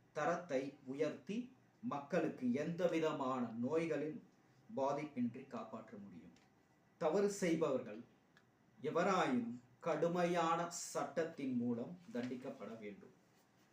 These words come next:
ஆரோக்கியத்திற்கு கேடு விளைவிக்கும் உணவுகளை அரசாங்கம் தடை செய்ய வேண்டும். இயற்கை உணவுகளை முடிந்தளவில் மக்களும் பயன்படுத்த வேண்டும். பாதுகாப்பு.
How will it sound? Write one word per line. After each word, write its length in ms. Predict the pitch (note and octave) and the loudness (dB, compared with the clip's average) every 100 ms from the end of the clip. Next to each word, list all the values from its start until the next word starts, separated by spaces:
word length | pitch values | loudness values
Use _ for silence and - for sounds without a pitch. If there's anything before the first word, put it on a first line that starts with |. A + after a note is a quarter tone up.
| _ _ - E3 | _ _ -4 4
ஆரோக்கியத்திற்கு 800 | G3+ G#3+ G3 F#3+ F3+ E3 E3 E3 D#3+ | 8 8 6 6 2 4 0 0 0
கேடு 220 | E3+ F#3+ E3+ | 4 6 6
விளைவிக்கும் 580 | E3 E3+ E3 D3+ C3+ B2+ - - - | 8 6 6 0 -2 -4 -6 -16 -16
உணவுகளை 640 | B2+ D#3 F3 F3 C#3 B2 G#2 - B2 | -6 0 2 2 2 2 0 -4 -4
அரசாங்கம் 600 | D3 D#3+ F3+ D#3 C3+ E3 - - | -4 -2 0 0 0 -4 -8 -4
தடை 240 | C3+ D#3+ E3 | 0 0 0
செய்ய 240 | D#3+ C3+ D#3+ C3 | 0 2 2 2
வேண்டும். 320 | A#2 - - - _ _ _ _ A#2 | -2 -4 -14 -20 _ _ _ _ -2
இயற்கை 460 | E3 A3 - G#3 F3+ D#3+ | 6 6 8 8 8 6
உணவுகளை 440 | F3 F3 D3 C#3+ B2 | 4 4 2 0 0
முடிந்தளவில் 720 | C#3 E3 F#3 F3 D#3+ D3 F#3+ G#3+ - _ _ G#3+ B3+ | -2 0 2 4 4 2 -2 -6 -16 _ _ -10 -10
மக்களும் 480 | - - D#3+ F#3 A#3+ - _ - _ - | -6 -2 0 0 -2 -12 _ -20 _ -8
பயன்படுத்த 580 | C#3 C#3+ C#3+ B2+ B2 D3+ A#2 | -6 -4 0 0 0 -2 -4
வேண்டும். 320 | G#2+ G#2+ - - _ - _ _ _ _ _ _ - | -6 -10 -18 -20 _ -20 _ _ _ _ _ _ 4
பாதுகாப்பு. 600 | F3 E3+ D#3+ C3 A#2 - | 6 6 4 0 -4 -8